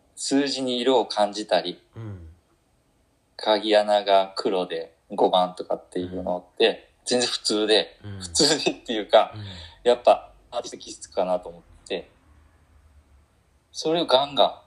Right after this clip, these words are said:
Speaker 1: ンやっていく必要があるなと思ってて、それなんでやっていく必要があるかっていうと、
Speaker 2: うん。
Speaker 1: ちょっとこ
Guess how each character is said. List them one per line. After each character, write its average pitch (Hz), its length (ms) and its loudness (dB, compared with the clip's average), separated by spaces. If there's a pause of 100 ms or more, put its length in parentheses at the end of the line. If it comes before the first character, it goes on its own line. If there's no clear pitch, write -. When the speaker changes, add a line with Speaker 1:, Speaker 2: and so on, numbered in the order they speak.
(1300)
Speaker 1:
ン - 40 -8
や 98 80 2
っ - 80 -6
て 117 100 -2
い 101 80 -2
く - 80 -20
必 - 260 -4
要 101 120 2
が 92 360 6 (760)
あ 110 120 8
る 101 120 -2
な 95 300 2
と - 60 -16
思 - 120 -18
っ - 20 -20
て - 120 -20
て、 - 280 -10
そ - 180 0
れ 208 80 4
な 220 120 6
ん 220 40 0
で - 80 -4
や 113 80 0
っ - 40 -12
て - 80 -12
い - 40 -18
く 110 80 -18
必 - 200 -12
要 113 120 -2
が 107 140 6
あ 110 40 2
る 104 80 -6
か - 140 -12
っ - 80 -16 (180)
て - 60 -12
い 90 60 -10
う 85 180 -18
と、 127 280 -2
Speaker 2:
う 101 40 -14
ん。 87 200 -16 (2500)
Speaker 1:
ち - 80 -6
ょ - 40 -2
っ - 20 -10
と 107 120 -2
こ 92 720 4